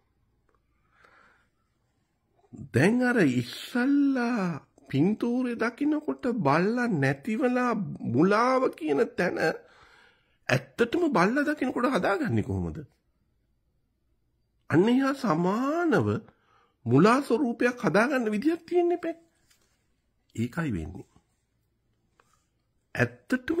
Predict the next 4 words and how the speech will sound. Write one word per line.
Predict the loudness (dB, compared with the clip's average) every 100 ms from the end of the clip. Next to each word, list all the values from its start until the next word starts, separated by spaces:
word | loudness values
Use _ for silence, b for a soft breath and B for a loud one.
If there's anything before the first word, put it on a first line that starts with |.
| 0
බල්ලා | 2 2 2 0 -2
දකින්නකොට | -2 -2 -2 -2 -2 -2 -6 -4 -2 -2 -2 -6 -12 _ _ _ _ _ _ _ _ _ -4
විඥාන | 2 4 6 4 2 2 2
මට්ටමින් | 2 2 -2 -12 -4 2 4 4